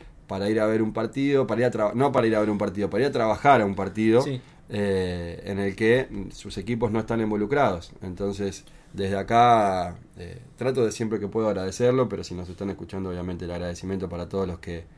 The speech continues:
Speaker 1: eh, siempre están ahí dispuestos para darnos una mano. Estas noches de Copa Rivadavia también va-, más de uno ha estado.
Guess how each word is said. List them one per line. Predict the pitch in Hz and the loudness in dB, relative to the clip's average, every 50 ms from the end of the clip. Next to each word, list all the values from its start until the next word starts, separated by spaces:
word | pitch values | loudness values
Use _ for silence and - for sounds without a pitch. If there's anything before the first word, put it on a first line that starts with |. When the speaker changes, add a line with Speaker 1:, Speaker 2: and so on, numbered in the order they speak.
| - - - - - - - - | -20 -20 -20 -20 -20 -20 -18 -12
Speaker 1:
eh, | 95 92 90 85 85 85 85 85 | -8 -8 -6 -6 -8 -8 -10 -12
siempre | - - - 117 110 104 - 107 | -14 -6 -2 0 0 0 0 -2
están | 98 - - 104 104 98 | -4 -4 -4 -4 -4 -2
ahí | 95 98 101 | -2 -2 -2
dispuestos | 104 98 95 - - 107 101 98 - 98 - | -2 -4 -4 -4 -4 -6 -6 -4 -6 -10 -8
para | - 90 90 90 | -8 -8 -6 -4
darnos | 92 98 95 87 - 101 | -4 -4 -6 -6 -6 -6
una | 92 95 | -4 -2
mano. | 107 120 123 123 117 110 104 104 | 0 2 4 4 4 2 2 0
Estas | 101 92 - 101 90 | -2 -4 -6 -8 -6
noches | 95 104 98 - 98 90 | -6 -6 -6 -6 -6 -8
de | 90 | -6
Copa | 87 - 95 90 98 90 | -6 -6 -6 -6 -6 -8
Rivadavia | 92 95 92 95 95 101 104 104 107 104 98 92 - - - - - - - - - | -6 -6 -6 -4 -2 0 0 2 2 0 0 -2 -6 -12 -20 -20 -20 -20 -20 -20 -14
también | - 92 95 101 104 104 101 98 92 87 - - - 90 92 | -10 -6 -4 -2 0 0 0 -2 -4 -6 -10 -12 -12 -6 -2
va-, | 104 104 98 104 | -2 -2 0 0
más | 107 107 104 104 | -2 -2 -2 -2
de | 104 | 0
uno | 104 110 110 107 | 0 0 0 -2
ha | 98 | -4
estado. | 90 - 110 107 104 104 101 98 92 90 87 87 | -4 -2 0 0 2 2 2 0 0 -4 -6 -10